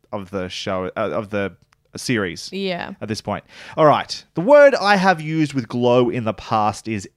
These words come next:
Speaker 1: effortless. For two seasons, the show felt like it was doing everything right and did so without breaking a sweat. And as easy as they made it look to make, it was just as easy to watch.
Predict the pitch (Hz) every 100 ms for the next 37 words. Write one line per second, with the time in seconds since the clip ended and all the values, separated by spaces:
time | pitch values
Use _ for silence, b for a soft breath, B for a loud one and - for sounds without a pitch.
0 | - 147 - 110 107 - - - b b
1 | b b 123 - 254 262 - 185 170 175
2 | 147 - 143 135 135 127 113 120 - 110
3 | 123 117 - 180 180 175 147 117 110 -
4 | B B - 175 170 147 208 - 196 170
5 | 139 139 - 131 117 110 - - 107 -
6 | - b b _ - 143 143 202 214 214
7 | 190 180 151 143 - 135 135 151 170 247
8 | 240 - - 131 120 - 135 123 - -
9 | 110 - 113 104 - 101 101 95 - -